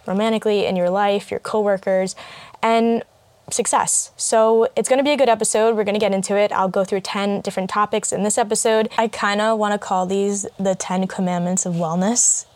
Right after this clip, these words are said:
Um, it's a mix of different things. It's, like, sayings, actions, habits that I compiled together. These came up for me so fast when I tried to sit down.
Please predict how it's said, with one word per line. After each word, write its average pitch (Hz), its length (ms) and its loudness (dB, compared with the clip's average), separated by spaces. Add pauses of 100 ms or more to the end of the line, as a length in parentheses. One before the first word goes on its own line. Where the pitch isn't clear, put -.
Um, 214 420 2 (460)
it's 233 160 4
a 262 60 4
mix 233 360 2
of 254 160 2
different 220 400 0
things. 185 440 2
It's, 180 160 -4
like, - 180 -2
sayings, 208 720 2 (180)
actions, 185 640 0
habits 180 680 -2 (140)
that 185 360 2
I 180 120 0
compiled 190 480 -2
together. 214 500 0 (460)
These 247 240 2
came 302 240 -2
up 320 160 -2
for 302 120 -6
me 285 140 -2
so 190 320 0
fast - 460 -2
when 185 100 0
I 180 80 0
tried 185 360 -2
to - 40 -6
sit 185 160 -4
down. 180 320 0